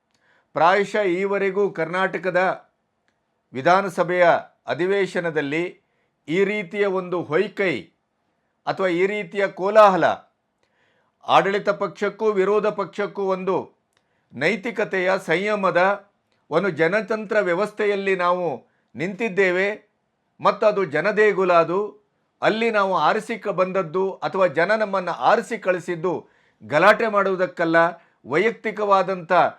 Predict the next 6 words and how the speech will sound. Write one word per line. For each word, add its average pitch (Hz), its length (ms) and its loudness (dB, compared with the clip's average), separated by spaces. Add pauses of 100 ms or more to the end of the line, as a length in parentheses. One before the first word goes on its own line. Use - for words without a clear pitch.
(200)
ಒಂದು 160 500 -2 (300)
ಹಣಾಹಣಿಗಲ್ಲ. 170 720 2 (540)
ಆದರೆ 151 320 0
ಅಲ್ಲಿ 151 600 -4 (100)
ರಾಜ್ಯದ 170 520 0
ಹಿತಕ್ಕಾಗಿ, 143 1040 -4